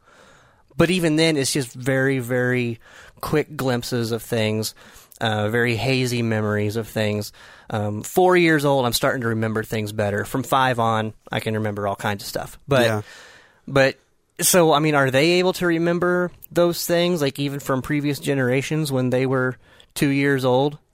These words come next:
Speaker 1: Do, do they remember sitting in the, in the, in their
Speaker 2: Well, as I was gonna say, they don't have to. Y-, y-, you're looking at,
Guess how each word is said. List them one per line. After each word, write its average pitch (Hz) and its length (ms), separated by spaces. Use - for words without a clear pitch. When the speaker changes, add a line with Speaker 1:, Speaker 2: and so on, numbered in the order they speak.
Speaker 1:
Do, 123 180
do 127 140
they 127 180
remember 143 680
sitting 143 420
in 135 160
the, 123 280
in 120 180
the, 110 380
in 123 160
their 110 240
Speaker 2:
Well, 165 340
as 160 140
I 165 80
was 143 120
gonna 147 120
say, 185 200
they 147 160
don't 160 180
have 151 260
to. 131 340
Y-, 156 60
y-, 147 220
you're 139 200
looking 151 360
at, 127 360